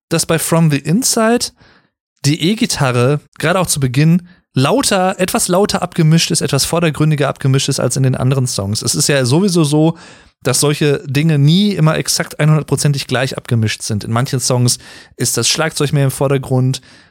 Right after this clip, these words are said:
und deswegen auch vielleicht lauter abgemischt, oder zumindest Teile davon. In anderen Songs ist es wieder mehr im Hintergrund. Das ist ganz normal, das weiß ich, aber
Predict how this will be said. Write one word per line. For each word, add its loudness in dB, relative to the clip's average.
und 0
deswegen -2
auch -2
vielleicht -6
lauter -2
abgemischt, -2
oder -2
zumindest 0
Teile 0
davon. 0
In -4
anderen 2
Songs 0
ist 0
es -4
wieder 0
mehr 0
im -4
Hintergrund. 0
Das -2
ist 0
ganz 0
normal, 0
das -6
weiß 0
ich, -6
aber -2